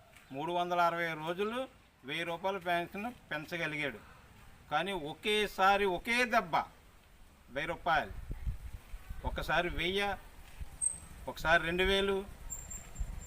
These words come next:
ఒకసారి నాలుగు వేలు. ఈ రోజున అదే కాకుండా ఆయన ఏదైతే వాగ్దానం చేశాడో అది నిలబెట్టడం కోసం మూడు నెలలు ఏదైతే బ్యాలెన్స్ ఉందో అది కలిపి ఈ రోజున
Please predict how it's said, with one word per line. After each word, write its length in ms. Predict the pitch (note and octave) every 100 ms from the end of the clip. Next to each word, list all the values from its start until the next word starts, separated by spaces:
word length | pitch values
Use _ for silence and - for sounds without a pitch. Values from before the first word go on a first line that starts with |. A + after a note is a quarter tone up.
| -
ఒకసారి 420 | C#3 D3 D3 D3+
నాలుగు 320 | C3 D3 D3
వేలు. 440 | D#3 D3+ B2+ G#2+ - - - - - - - - - - C3
ఈ 60 |
రోజున 260 | D3+ G3 G3+
అదే 260 | F3+ G#3+
కాకుండా 560 | G#3 G3+ G3 G#3 G#3 G3 -
ఆయన 200 | C#3+ D#3+
ఏదైతే 560 | E3+ G3+ G#3 G#3+ G3 G#3+
వాగ్దానం 560 | G3+ G3 F#3+ G4+ G#3
చేశాడో 480 | G3 G3 G3+ G3 F#3 - - - - -
అది 160 | D#3+
నిలబెట్టడం 640 | E3+ E3+ F#3 G#3+ F3+ G3+
కోసం 440 | F3 G3 F3+ F3+ D#3+ - - - - -
మూడు 340 | B2+ C#3 F#3 G#3+
నెలలు 380 | G#3+ A#3 A#3 - - - - - - - - - - - - - - -
ఏదైతే 340 | E3+ G#3+ G3+
బ్యాలెన్స్ 500 | G#3 E3+ F#3 G#3 G#3
ఉందో 260 | G#3 G3 G3
అది 240 | F#3 D3+
కలిపి 440 | E3+ F3 F#3+ G#3+ A#3
ఈ 20 |
రోజున 500 | G#3 G#3 A3+ A#3 C4